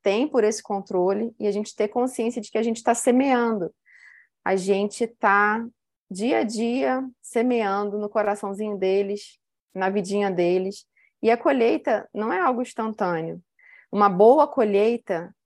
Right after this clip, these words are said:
ela tem um tempo certo pra acontecer. Então, a gente precisa saber que esse tempo, ele é determinado pelo Senhor,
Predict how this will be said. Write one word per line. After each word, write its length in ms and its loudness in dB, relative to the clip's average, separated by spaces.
ela 260 4
tem 160 2
um 80 -2
tempo 320 -2
certo 460 -2
pra 100 -4
acontecer. 720 -10
Então, 500 -2
a 120 4
gente 260 4
precisa 340 4
saber 380 4
que 100 4
esse 200 2
tempo, 360 2
ele 120 4
é 40 4
determinado 560 2
pelo 300 2
Senhor, 540 -4